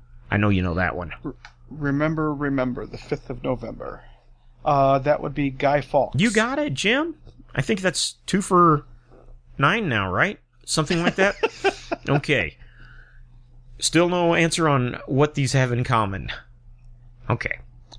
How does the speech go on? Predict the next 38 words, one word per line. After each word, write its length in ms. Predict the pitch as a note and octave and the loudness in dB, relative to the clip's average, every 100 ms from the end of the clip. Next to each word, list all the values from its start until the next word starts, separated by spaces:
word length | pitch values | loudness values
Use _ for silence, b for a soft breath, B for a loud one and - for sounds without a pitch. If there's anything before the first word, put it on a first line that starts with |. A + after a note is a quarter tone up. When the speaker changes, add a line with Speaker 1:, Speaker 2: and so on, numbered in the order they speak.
| - | -10
Speaker 2:
Uh, 160 | C#3+ C#3 - - - _ - | -6 -6 -6 -18 -20 _ -12
no. 320 | B2+ B2 - - - - | -8 -8 -10 -16 -14 -2
Speaker 1:
Who 120 | E3+ | 2
was 220 | A3 G#3+ | 4 2
the 80 | F3 | 0
voice 360 | D3+ D#3 D#3+ D3 | 2 4 4 2
of 220 | A2+ A#2 | -2 0
the 240 | A#2+ A2 - | 0 0 -2
Aflac 640 | C3+ C#3+ - C#3 C#3 G2+ | -4 -4 0 0 0 -2
duck 380 | A2+ G#2 A2 - - | 0 2 0 -6 -2
until 380 | B2 B2 C3+ C3 | 0 2 2 2
his 260 | A#2+ A#2 - | 2 2 2
humor 400 | A#3+ A3+ A#2 A#2+ | 2 2 2 2
got 200 | A#2 - | 0 0
the 60 | |
best 300 | A2+ A2+ - | 0 0 2
of 120 | G#2+ F#2+ | 0 2
him 220 | G2 G2 - | 0 -2 -4
and 140 | G#2+ | -2
he 100 | G#2 | 0
was 180 | G2+ - | 0 0
fired? 520 | - F#2 E2+ C#2 - - - - b b b b b b b b - - - - - - - - | 0 0 0 -4 -6 -12 -18 -20 b b b b b b b b -20 -20 -20 -20 -20 -20 -20 -10
I 40 | G#2+ | -2
believe 220 | A#2+ C3+ | 0 0
this 160 | A#2+ - | 0 0
happened 340 | A#2+ - G#2+ | -2 -2 0
right 160 | G#2+ G#2+ | 2 4
after 280 | G#2 - | 2 0
a 40 | G2 | -2
Japanese 520 | G#2+ G2 G#2+ G#2 G2 | 2 0 0 0 0
tsunami. 540 | - F#2+ F2+ F2 D2 - - - - _ - - - - - - - - - - | 2 2 2 0 -6 -12 -20 -20 -20 _ -20 -20 -20 -20 -20 -20 -20 -20 -20 -2
Who 80 | F3+ | 2
was 200 | G#3+ F3+ | 2 2
the 80 | D#3+ | 0
voice 340 | B2 B2+ - | 2 2 2
of 120 | A2+ | 0
the 180 | A2+ G2+ | 0 -2
Aflac 380 | G#2+ G#2+ G#2+ G#2 | -4 -4 -4 -4